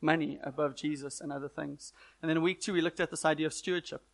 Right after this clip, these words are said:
that every single one of us are stewards or God's money managers or really entrusted by God with all of the things we have. All, all that we have and all that we are is from him and belongs to him. And it's given to us to be used for his glory.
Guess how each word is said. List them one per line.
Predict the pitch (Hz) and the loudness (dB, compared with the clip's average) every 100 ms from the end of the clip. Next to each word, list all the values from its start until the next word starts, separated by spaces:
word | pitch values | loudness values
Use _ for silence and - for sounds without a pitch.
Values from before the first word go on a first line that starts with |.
| _ - _ | _ -20 _
that | 175 | 4
every | 190 190 | 6 6
single | 226 - 190 165 | 2 0 2 4
one | 156 180 | 4 4
of | 156 | 6
us | 147 143 | 4 4
are | - 151 151 | 0 2 2
stewards | - - 196 180 147 147 180 - | 0 -4 0 2 2 0 -2 -8
or | 143 | -2
God's | 160 156 160 | 4 4 4
money | 151 156 170 | 2 4 4
managers | 147 147 147 147 151 160 | 4 4 0 0 -2 -2
or | - 156 | -2 -2
really | 151 160 156 | 0 0 -2
entrusted | 143 - 185 175 - 170 143 - _ | -4 0 0 0 0 -2 -2 -14 _
by | - 160 | 8 8
God | 165 151 143 147 | 8 4 2 0
with | - | -4
all | 160 151 | -2 -2
of | 147 | -2
the | |
things | 147 151 143 | -6 -6 -6
we | 151 | 0
have. | 156 135 | 0 4
All, | 180 202 - | 6 6 6
all | 185 208 | 6 6
that | 190 | 4
we | 175 | 2
have | 151 147 190 - - - _ | 4 4 0 -6 -20 -20 _
and | 151 | -4
all | 160 165 | 2 2
that | 170 | 2
we | 165 151 | 0 2
are | 151 147 | 2 2
is | 143 | -2
from | - - 170 170 | -6 0 2 2
him | 147 143 | -4 -4
and | 147 139 | -4 -4
belongs | 143 143 143 147 - | -2 -2 -2 -6 -8
to | 143 | -4
him. | 147 139 131 _ _ | -4 -4 -12 _ _
And | - | -8
it's | 147 - | -8 -2
given | 165 175 | 0 0
to | 160 160 | 0 0
us | - - - | 0 -2 -10
to | - | -8
be | 143 | -6
used | 147 156 135 - | -4 -2 -4 -6
for | 147 | -6
his | 139 127 | -6 -6
glory. | 147 147 156 | -2 -2 -2